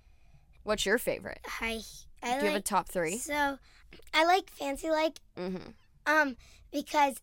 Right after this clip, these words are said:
Speaker 2: it's, if I didn't know that song,
Speaker 1: Mm-hmm.
Speaker 2: I wouldn't know Walker Hayes.
Speaker 1: That's true.
Speaker 2: And then Greg,
Speaker 1: Mm-hmm.
Speaker 2: and then High Heels.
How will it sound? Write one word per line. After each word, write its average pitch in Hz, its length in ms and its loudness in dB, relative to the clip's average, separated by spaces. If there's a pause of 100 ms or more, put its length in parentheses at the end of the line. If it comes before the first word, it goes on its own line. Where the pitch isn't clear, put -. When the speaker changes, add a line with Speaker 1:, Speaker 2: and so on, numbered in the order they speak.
Speaker 2:
it's, 330 400 -4
if 285 160 0
I 320 160 6
didn't 427 220 2
know 320 140 2
that 285 200 0
song, 269 680 -4
Speaker 1:
Mm-hmm. 196 240 -2 (220)
Speaker 2:
I 320 160 8
wouldn't 392 320 -2 (140)
know 277 320 4
Walker 247 360 -6
Hayes. 240 760 -10
Speaker 1:
That's - 140 -4
true. 330 560 2 (180)
Speaker 2:
And 320 260 0
then 302 320 0 (500)
Greg, 285 500 4 (220)
Speaker 1:
Mm-hmm. 208 120 -2
Speaker 2:
and 294 180 0
then 285 200 0
High 254 180 -6
Heels. - 420 -14